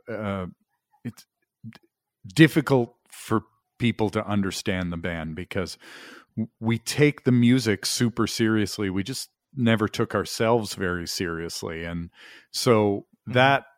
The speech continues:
Speaker 1: confused a lot of people. Like, "Oh, like, is this a joke? Or, like, what,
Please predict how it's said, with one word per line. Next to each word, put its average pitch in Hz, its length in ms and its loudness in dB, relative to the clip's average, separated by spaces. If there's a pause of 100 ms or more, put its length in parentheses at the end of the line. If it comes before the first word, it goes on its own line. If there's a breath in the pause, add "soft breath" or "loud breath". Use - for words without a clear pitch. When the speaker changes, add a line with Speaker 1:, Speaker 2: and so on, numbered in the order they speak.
(140)
Speaker 1:
confused 165 640 2
a 120 40 6
lot 95 200 2
of 87 100 -8
people. 90 320 -6
Like, 90 260 -10 (140)
"Oh, 135 340 0
like, 101 360 -6
is 107 160 -10
this 156 240 -4
a 147 160 -2
joke? 110 520 -2
Or, 104 160 0 (240)
like, 104 200 -4 (420 soft breath)
what, 120 280 6